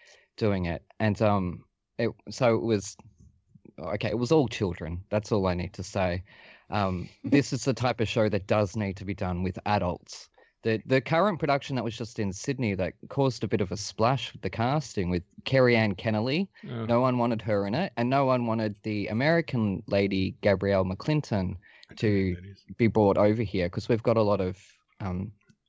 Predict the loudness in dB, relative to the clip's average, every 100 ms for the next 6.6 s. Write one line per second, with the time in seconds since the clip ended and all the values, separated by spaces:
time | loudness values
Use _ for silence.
0 | _ _ -12 -10 -4 0 0 -2 0 0
1 | 2 2 2 4 4 2 -2 -2 -2 0
2 | -2 2 -2 0 -4 -2 -2 -2 0 2
3 | 0 -2 -2 -2 -4 -18 -20 -2 0 0
4 | 2 2 0 -4 -6 -6 -4 -2 -2 -6
5 | _ _ _ -12 -10 -2 -2 -2 -6 -4
6 | 2 4 4 2 -2